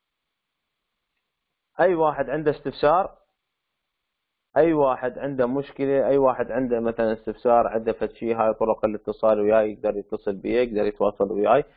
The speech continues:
أي شي صحح لي، ممكن إذا كنت غلطان يريد محاضرة أدز لها، أدز لها فقط عن طريق الإيميل.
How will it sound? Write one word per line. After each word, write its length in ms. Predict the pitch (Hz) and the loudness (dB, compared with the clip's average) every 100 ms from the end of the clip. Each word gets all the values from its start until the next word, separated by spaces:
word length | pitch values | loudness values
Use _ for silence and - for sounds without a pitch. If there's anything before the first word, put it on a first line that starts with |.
| _ _ _ | _ _ _
أي 160 | - 110 | 0 2
شي 240 | - 113 | 0 -4
صحح 460 | 110 110 101 117 - | 0 0 2 -2 -2
لي، 80 | 120 | -2
ممكن 320 | 120 117 120 | -2 -2 0
إذا 140 | 117 | 0
كنت 300 | 117 120 120 | 0 -2 -4
غلطان 560 | 110 110 - 117 117 113 - | 0 0 0 -2 -2 -4 -6
يريد 320 | 101 104 104 | -2 -2 -2
محاضرة 580 | 101 - 107 113 117 104 | -4 0 0 2 0 0
أدز 280 | 117 110 113 | -2 -4 -4
لها، 420 | 110 117 117 107 | 0 2 2 2
أدز 200 | 107 107 | -2 -2
لها 200 | 107 110 | -2 -2
فقط 340 | - 107 110 | -4 -2 -2
عن 120 | 104 104 | -4 -4
طريق 320 | 104 110 - | -2 0 0
الإيميل. 560 | 107 110 117 117 120 | 0 2 4 4 2